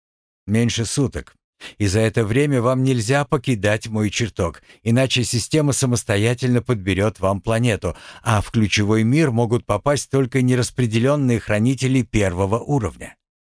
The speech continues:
За оставшееся время вам нужно постараться усвоить как можно больше полезной информации. Поспрашивай у народа о развитии мира. Они, как обычно, знают об этом больше меня».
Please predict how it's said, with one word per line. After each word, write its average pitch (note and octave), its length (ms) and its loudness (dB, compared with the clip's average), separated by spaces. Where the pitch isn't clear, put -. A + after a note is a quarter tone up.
За A2+ 200 2
оставшееся G#2+ 760 0
время G2 420 0
вам F#2 240 -2
нужно F#2+ 280 -2
постараться G2 760 -2
усвоить B2 760 0
как G#2 200 -2
можно G2+ 320 0
больше B2 360 0
полезной G2+ 520 0
информации. B2 800 -4
Поспрашивай D3 720 2
у B2 140 0
народа B2+ 460 2
о A#2 160 -2
развитии G2 580 0
мира. A#2+ 400 -2
Они, F2+ 340 2
как F#2 240 -2
обычно, A2 600 0
знают G2+ 540 0
об F#2+ 140 0
этом A#2 260 0
больше B2+ 340 0
меня». D2+ 360 -6